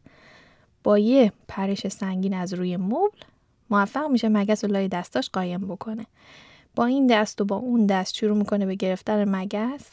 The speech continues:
و از این دست به اون دست با مگس شروع می‌کنه بازی کردن و سعی می‌کنه مگس رو ساکت بکنه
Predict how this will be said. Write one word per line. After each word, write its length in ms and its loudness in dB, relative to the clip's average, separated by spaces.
و 40 0
از 300 -2
این 120 2
دست 220 -4
به 80 -6
اون 220 -2
دست 300 0
با 120 2
مگس 340 -2
شروع 180 0
می‌کنه 240 2
بازی 400 0
کردن 600 -6
و 100 4
سعی 280 2
می‌کنه 320 0
مگس 440 0
رو 40 0
ساکت 500 -4
بکنه 420 -6